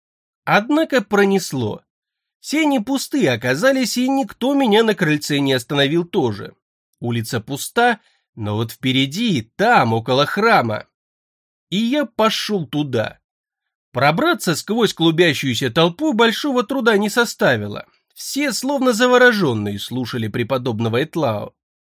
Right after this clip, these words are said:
Мне не пришлось долго гадать. Он зачитывал приговор ведьме. И притом произносил его последние строчки.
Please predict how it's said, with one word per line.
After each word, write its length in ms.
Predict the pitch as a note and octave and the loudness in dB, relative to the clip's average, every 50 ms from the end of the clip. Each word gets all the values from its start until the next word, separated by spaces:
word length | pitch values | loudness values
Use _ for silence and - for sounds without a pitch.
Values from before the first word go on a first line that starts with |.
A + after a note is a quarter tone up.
| _ _ _ _ _ _ _ _ _ _ - | _ _ _ _ _ _ _ _ _ _ -8
Мне 300 | - A#2+ - C4 D#4 E4 | -4 -2 -2 0 2 2
не 140 | D4+ D4 C#4+ | 2 2 0
пришлось 500 | G#3+ C#4 C#4 B3 - - C#4 D4+ B3+ F#3+ | 0 -2 -2 -2 -4 -2 -2 -2 -2 -2
долго 340 | G3+ B3+ A#3 F#3+ D3+ D3 C#3 | 0 -2 0 0 0 -2 0
гадать. 580 | C#3+ E3+ E3 D3+ B2 G2+ - - - - - _ _ _ _ _ _ - | 2 0 0 0 -2 -8 -10 -12 -18 -20 -20 _ _ _ _ _ _ -2
Он 320 | - B3+ C#4 C#4+ C#4 C4 | 0 0 0 0 -2 -2
зачитывал 800 | F#3+ E3+ F#3 E3+ C3 - - - D3+ F3+ G3+ G3 F#3+ F3 F3+ F3 | 0 2 2 2 2 0 -4 -4 -4 -4 -2 -2 0 0 0 0
приговор 580 | - - C3 A#2 A2 A#2+ A2+ G#2+ G#2+ A2 A2 A2 | 0 -2 -4 -2 -2 -2 -2 -2 -2 -4 -4 -4
ведьме. 560 | G#2 A#2+ C3 B2 A2 F#2+ A2 A2 - - _ _ _ _ _ _ _ _ _ _ - | -2 -2 -2 -2 -2 -4 -8 -12 -12 -14 _ _ _ _ _ _ _ _ _ _ -8
И 140 | - B2 D3+ | -4 -4 -2
притом 500 | D3+ F#3+ G#3+ A#3 - - F4 E4+ C#4 - | 0 0 0 0 0 -2 -2 -2 -2 0
произносил 720 | - B3 A#3 A#3+ A#3 G3 A3+ A3+ A3 - - C#4+ C#4+ C#4 | 2 2 2 2 2 4 2 2 2 2 -2 -4 -2 -2
его 260 | G#3 G3 A3 G#3 G#3 F3 | 0 0 2 2 2 2
последние 800 | - - F3 E3+ - - F#3+ F#3 D#3 C3 A2+ G#2+ G#2 G#2 G#2 | 2 2 0 0 0 -2 -2 -2 -2 -2 -2 -4 -4 -6 -6
строчки. 680 | - - - A#2 G#2+ G#2 G2+ G2 - - _ - - | -6 -8 -8 -6 -6 -6 -6 -8 -14 -20 _ -20 -20